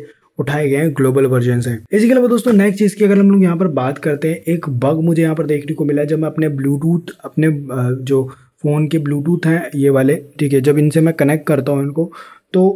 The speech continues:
कुछ यहाँ पर एरर आता है जो मैं आपके साथ में यहाँ पर शेयर करना चाहूँगा। जैसे कि अभी आप लोग देख पाओगे अगर मैं अपनी कोई भी YouTube की वीडियो जो है उसको प्ले करता हूँ, लाइक अभी एक बार एक क्रैश हो गया आपके सामने, तो यहाँ पर मैं सबसे पहले एंड्रो गुरुजी, ठीक है, यहाँ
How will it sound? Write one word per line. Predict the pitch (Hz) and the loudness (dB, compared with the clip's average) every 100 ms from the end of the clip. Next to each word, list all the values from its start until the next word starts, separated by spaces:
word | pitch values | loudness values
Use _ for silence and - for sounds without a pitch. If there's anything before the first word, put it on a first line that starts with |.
| 190 | 2
कुछ | 196 190 | 0 2
यहाँ | 170 156 | 0 0
पर | 151 180 - | 0 -4 -2
एरर | 143 151 | -2 0
आता | 156 135 131 147 | -2 -2 -2 -2
है | 165 | -2
जो | 156 | 0
मैं | 143 | 0
आपके | 135 135 | -2 -4
साथ | 143 131 | -2 -2
में | 131 135 | -2 -2
यहाँ | 123 | -2
पर | 156 170 | -4 -8
शेयर | - - 135 | -8 -2 -2
करना | 135 131 123 | 0 -4 -4
चाहूँगा। | 120 120 117 113 113 | -4 -6 -8 -10 -2
जैसे | 185 196 | 0 2
कि | 208 | 2
अभी | 190 208 | 2 2
आप | 196 190 | 0 0
लोग | 208 160 | -2 0
देख | 175 165 | -2 -2
पाओगे | 170 160 175 | -2 0 0
अगर | 165 | 0
मैं | 170 170 | 0 -2
अपनी | 139 165 170 | -2 0 0
कोई | 156 156 | 0 -2
भी | 151 165 | 0 0
YouTube | 156 143 135 160 | 0 -2 -2 -4
की | 160 170 | -2 -4
वीडियो | 139 139 135 160 | -2 -4 0 0
जो | 156 156 | 0 -2
है | |
उसको | 156 - 156 - | -2 -6 -8 -6
प्ले | 131 139 160 | 0 0 2
करता | 151 139 147 | -4 -4 -4
हूँ, | 143 165 202 160 | -4 -6 -8 -6
लाइक | 135 131 135 139 - 147 147 147 - | -4 -2 -4 -6 -4 0 0 -2 -16
अभी | 131 135 139 | -12 -8 -6
एक | 131 | -4
बार | 139 | -4
एक | 135 - | -4 -4
क्रैश | 131 135 | -4 -2
हो | 131 | -2
गया | 123 131 - _ | -4 -6 -10 _
आपके | 135 131 127 | -14 -10 -6
सामने, | 127 123 131 - - | -4 -4 -4 -10 -18
तो | - 147 147 | -12 -12 -10
यहाँ | 143 135 | -6 -4
पर | 139 151 | -2 0
मैं | 151 | 0
सबसे | 151 143 156 | -2 -4 -2
पहले | 147 139 139 | 0 0 -2
एंड्रो | 143 131 135 | -4 -6 -4
गुरुजी, | 131 139 139 135 190 - | -4 -2 -4 -6 -10 -12
ठीक | 147 139 | -10 -8
है, | 135 - | -8 -8
यहाँ | 131 | -6